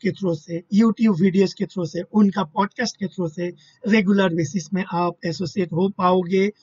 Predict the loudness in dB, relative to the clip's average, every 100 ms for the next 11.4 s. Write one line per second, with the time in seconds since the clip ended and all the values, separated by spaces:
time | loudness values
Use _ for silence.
0 | _ _ 2 2 -4 -10 -8 -8 -6 -8
1 | _ _ _ 0 2 4 4 2 -2 _
2 | _ 2 2 4 2 2 0 -4 -2 -2
3 | -2 -4 -6 -6 -8 -12 _ _ _ _
4 | _ _ -2 -2 0 -8 -4 -2 -2 0
5 | 2 4 2 -2 _ _ _ _ _ _
6 | _ _ _ _ -2 -2 -2 2 2 0
7 | _ -8 -6 -2 0 2 0 -2 -4 -2
8 | -2 -2 -4 -4 -4 -4 -4 -2 0 0
9 | 0 -2 -4 -4 -6 -6 -8 -6 -6 -2
10 | -2 0 -2 -2 -2 -2 _ _ _ _
11 | _ -6 -4 -4